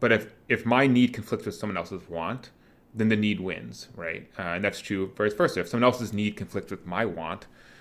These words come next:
uh, I need to learn how to, s-, you know, step back and respect what they, what they need and, and support them in that. So, so that's true with, like,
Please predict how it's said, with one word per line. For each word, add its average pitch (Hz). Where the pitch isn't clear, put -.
uh, 90
I 101
need 110
to 104
learn 92
how 92
to, 87
s-, -
you 98
know, 85
step -
back 98
and 92
respect 90
what 90
they, 87
what -
they 92
need 87
and, 87
and 87
support 90
them 85
in 85
that. 87
So, 90
so -
that's 135
true -
with, 127
like, -